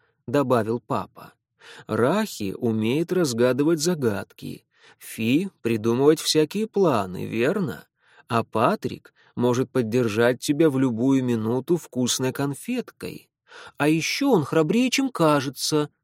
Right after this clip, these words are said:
с уважением добавил Тим. «А Фи, кстати, ещё дерётся неплохо, а Рахи... Мы поняли, поняли», со смехом перебила его мама.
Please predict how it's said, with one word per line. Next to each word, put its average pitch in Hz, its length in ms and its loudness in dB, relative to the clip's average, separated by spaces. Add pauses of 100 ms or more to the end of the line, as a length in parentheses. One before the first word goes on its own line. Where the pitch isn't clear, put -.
(140)
с - 140 -4
уважением 123 680 0
добавил 127 460 2
Тим. 101 400 -8 (500)
«А - 140 -2
Фи, 302 220 2
кстати, - 380 2
ещё 131 240 0
дерётся 214 480 4
неплохо, 147 600 0 (240)
а 156 140 4
Рахи... 208 560 2 (200)
Мы 170 240 4
поняли, 190 840 2
поняли», 117 800 0 (260)
со 139 200 -2
смехом 131 480 -2
перебила 123 440 0
его 117 240 0
мама. 117 460 -8